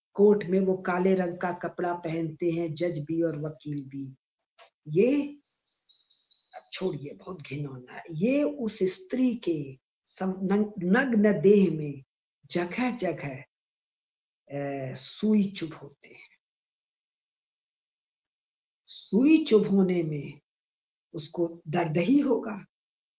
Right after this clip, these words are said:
दर्द होने पर ये शैतान का है, नहीं दर्द होने पर क्या है? और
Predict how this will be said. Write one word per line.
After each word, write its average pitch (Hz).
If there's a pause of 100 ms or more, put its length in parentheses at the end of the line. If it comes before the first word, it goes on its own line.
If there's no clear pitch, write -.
(600)
दर्द 240
होने 226
पर 170
ये 156
शैतान 185
का 196
है, 160
नहीं 220
दर्द 214
होने 175
पर 165
क्या 170
है? 147 (420)
और 160